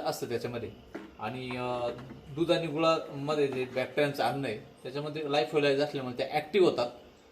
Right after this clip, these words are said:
रात्रभर असंच ठेवायचं आणि सकाळी आता, अ, आपण ड्रिपनं देणार आहे त्याला शिमला मिरचीला.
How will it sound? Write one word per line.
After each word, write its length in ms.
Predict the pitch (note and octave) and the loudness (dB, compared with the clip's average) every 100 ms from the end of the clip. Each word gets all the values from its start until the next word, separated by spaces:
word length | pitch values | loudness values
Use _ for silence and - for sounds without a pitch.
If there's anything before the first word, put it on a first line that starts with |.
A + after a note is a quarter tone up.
| - | -10
रात्रभर 400 | - C3+ D#3+ D3+ | -4 -2 2 4
असंच 340 | C3+ - - - | 4 2 -4 0
ठेवायचं 320 | B2 A2 A#2+ | 0 2 0
आणि 140 | A#2+ | -4
सकाळी 380 | A#2+ A#2+ A#2 D3 - - - - - A#2 | -4 -4 -2 -4 -6 -18 -20 -20 -18 -12
आता, 480 | A2 C#3 C#3+ C#3 C3 | -6 0 2 2 0
अ, 320 | B2+ B2 B2 | -2 0 0
आपण 260 | B2+ C3+ C3+ | -2 -6 -8
ड्रिपनं 400 | C#3 C3+ D#3 D#3+ | -2 0 0 0
देणार 200 | D3+ D#3 | 0 2
आहे 100 | C3+ | 2
त्याला 180 | G#2+ G#2+ - | 0 -4 -6
शिमला 220 | B2 A2 | -4 -2
मिरचीला. 340 | G#2+ G2+ A2+ | -2 -4 -4